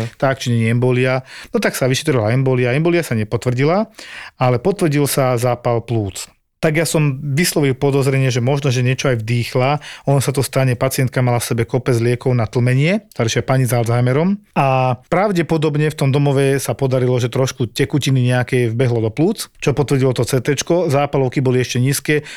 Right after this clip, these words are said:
Prečo si to myslím? Lebo to vzniklo údajne náhle, z ničoho nič. Pacientka ráno v pohode, po raňajkách už v pohode není a zle sa jej dýcha. To sa stane. Nikto za to nemôže, ona sa mohla zakúckať,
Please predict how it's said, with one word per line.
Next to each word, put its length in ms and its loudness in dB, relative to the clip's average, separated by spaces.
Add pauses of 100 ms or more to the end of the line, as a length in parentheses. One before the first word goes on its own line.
(100)
Prečo 220 2
si 120 0
to 120 -2
myslím? 400 0
Lebo 360 2
to 140 -4
vzniklo 460 0
údajne 640 0
náhle, 500 0
z 80 -4
ničoho 360 2
nič. 280 -2 (320)
Pacientka 480 0
ráno 240 0
v 80 -8
pohode, 440 2 (320)
po 120 0
raňajkách 540 0
už 140 0
v 60 -10
pohode 300 2
není 240 2
a 80 2
zle 160 0
sa 160 -2
jej 120 0
dýcha. 440 -4 (280)
To 140 2
sa 220 0
stane. 560 -2 (240)
Nikto 320 2
za 160 2
to 80 0
nemôže, 400 2
ona 160 0
sa 80 -2
mohla 240 0
zakúckať, 720 -2